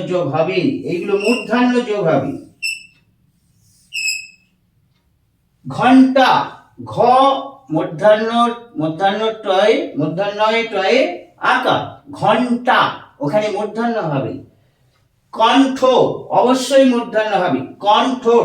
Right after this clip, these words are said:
ঠয়ের সাথে মূর্ধন্য হয়, অর্থাৎ যেগুলো মূর্ধন্য বর্ণ, ট, ঠ, ড, ঢ মূর্ধন্য, এদের, এই এদের মাথা হচ্ছে এইটা মূর্ধন্য, হেড, আর এই ত বর্গের হেড হচ্ছে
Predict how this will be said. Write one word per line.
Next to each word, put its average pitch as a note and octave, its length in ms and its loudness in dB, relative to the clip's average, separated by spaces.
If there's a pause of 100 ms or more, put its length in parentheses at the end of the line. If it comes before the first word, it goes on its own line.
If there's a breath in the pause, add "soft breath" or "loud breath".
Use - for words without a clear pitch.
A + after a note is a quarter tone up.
ঠয়ের G3+ 340 4
সাথে A#3 320 -4
মূর্ধন্য G3+ 440 -4
হয়, C4+ 200 2
অর্থাৎ - 440 2 (440 loud breath)
যেগুলো A#3 380 -2
মূর্ধন্য F#3+ 580 -2 (100)
বর্ণ, E3 360 0 (300)
ট, G3+ 40 -4 (260)
ঠ, A#3 40 -8 (180)
ড, G#3 40 -4 (160)
ঢ F#3+ 60 -4 (180)
মূর্ধন্য, F3+ 480 -6 (460 loud breath)
এদের, B3+ 400 4 (680)
এই E3+ 140 -6 (180)
এদের A3+ 340 4 (380)
মাথা F3+ 480 0
হচ্ছে A#3+ 360 0
এইটা - 300 -2 (600)
মূর্ধন্য, F3+ 540 -2 (420)
হেড, A3 300 2 (640)
আর F3+ 180 2 (180)
এই D#3+ 100 -2 (140)
ত G#3 60 -6 (160)
বর্গের A#3+ 460 0
হেড G3+ 220 0
হচ্ছে G#3 340 -4